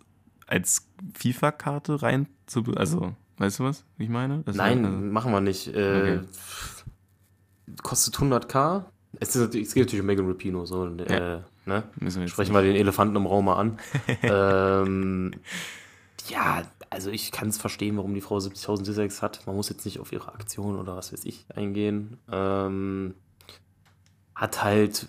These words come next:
Speaker 2: Finesse-Schuss Plus. Deswegen ist, also ich glaub, es gibt wirklich ein paar Leute, die deswegen einfach nur machen, weil sie Finesse-Schuss Plus oder jetzt auch gar nicht allzu beschissene Stats.
Speaker 1: Nee, dazu noch Five-Star Weak Foot,
Speaker 2: Ähm.
Speaker 1: also ist gar nicht so kacke, aber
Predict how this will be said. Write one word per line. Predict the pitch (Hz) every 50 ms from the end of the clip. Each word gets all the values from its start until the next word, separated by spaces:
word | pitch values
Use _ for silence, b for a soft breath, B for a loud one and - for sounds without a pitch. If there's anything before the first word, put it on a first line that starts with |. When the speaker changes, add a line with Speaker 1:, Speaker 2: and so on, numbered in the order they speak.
| -
Speaker 2:
Finesse-Schuss | - - - 104 95 101 107 - - - 101 - -
Plus. | - - 110 110 107 - - - - _ _ _ _ _ _ _ _ _ _ _ _ -
Deswegen | - - - 95 98 98 101 98 95 92 90 - - - -
ist, | - - 90 - - -
also | 101 92 101
ich | 101 -
glaub, | - 107 104 -
es | 104 -
gibt | - 104 95 -
wirklich | 104 98 104 -
ein | 107 95
paar | - 101 98
Leute, | 95 98 101 101 -
die | - 101 104 98
deswegen | - 101 98 - - 101 101 95
einfach | 92 98 101 107
nur | 101 98
machen, | 92 98 101 107 101
weil | 98
sie | 98 98
Finesse-Schuss | - - 101 98 101 - - 101 -
Plus | - - 107 104
oder | 104 95 98
jetzt | 95 95 -
auch | - 95 92 -
gar | - 98 101
nicht | 98 101 98 - -
allzu | - 101 98 - - 110
beschissene | 104 104 - - 107 - - 104 98
Stats. | - - - 107 107 - - - - - -
Speaker 1:
Nee, | 104 98 95 95 98
dazu | 95 98 92 - -
noch | 104 95 -
Five-Star | - 104 101 - - 95 92
Weak | 101 104 -
Foot, | - 101 104 101 95 98
Speaker 2:
Ähm. | 98 98
Speaker 1:
also | 98 95 95 98
ist | 92 92 -
gar | 95 98
nicht | 98 98 92
so | 98 95
kacke, | 90 - 110 - - 104 95 95 - -
aber | - 95 90 90 90 87 87 85